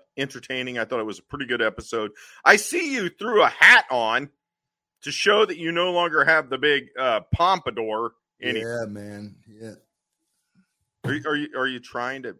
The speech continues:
Speaker 1: are you, you're, you're trying, uh, I thought that was a Rodman jersey there for a second. I thought
Speaker 2: No.
Speaker 1: you were trying to be the bad boy.
Speaker 2: You
Speaker 1: I
Speaker 2: know,
Speaker 1: know
Speaker 2: I
Speaker 1: it's
Speaker 2: got, I, I
Speaker 1: Jordan
Speaker 2: gotta,
Speaker 1: jersey.
Speaker 2: I gotta tell you what happens, R D. This happens every year.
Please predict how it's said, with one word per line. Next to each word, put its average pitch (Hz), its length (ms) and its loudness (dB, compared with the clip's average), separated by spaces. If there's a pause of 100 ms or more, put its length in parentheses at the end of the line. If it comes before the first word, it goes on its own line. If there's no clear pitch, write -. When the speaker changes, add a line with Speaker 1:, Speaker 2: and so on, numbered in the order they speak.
(140)
Speaker 1:
are 113 100 -8
you, 113 120 -16
you're, 123 240 -12
you're 123 160 -8
trying, 123 400 -8
uh, 110 120 -8 (100)
I 127 140 2
thought 156 260 2
that 151 120 0
was 131 140 -6
a 123 80 0
Rodman 113 500 2
jersey 95 380 -10
there 90 180 -4
for 95 200 -8
a 85 40 -8
second. 92 340 -6
I 92 60 -4
thought 101 180 -4
Speaker 2:
No. - 40 -12
Speaker 1:
you 104 80 -12
were 98 80 -10
trying 101 300 -6
to 98 80 -8
be 98 100 -10
the 87 100 -14
bad 95 400 2
boy. 67 260 -12 (600)
Speaker 2:
You 196 60 6
Speaker 1:
I - 20 8
Speaker 2:
know, 214 160 10
Speaker 1:
know 294 160 6
Speaker 2:
I - 20 8
Speaker 1:
it's 175 60 6
Speaker 2:
got, 202 240 4
I, 180 40 6
I 185 40 8
Speaker 1:
Jordan 170 280 2
Speaker 2:
gotta, 190 140 0
Speaker 1:
jersey. 185 140 -2
Speaker 2:
I 170 80 0
gotta 170 240 -2
tell 160 200 2
you 151 120 4
what 135 160 4
happens, 123 440 0
R 117 140 4
D. 113 200 0
This 127 200 4
happens 113 480 2
every 101 280 0
year. 87 260 -12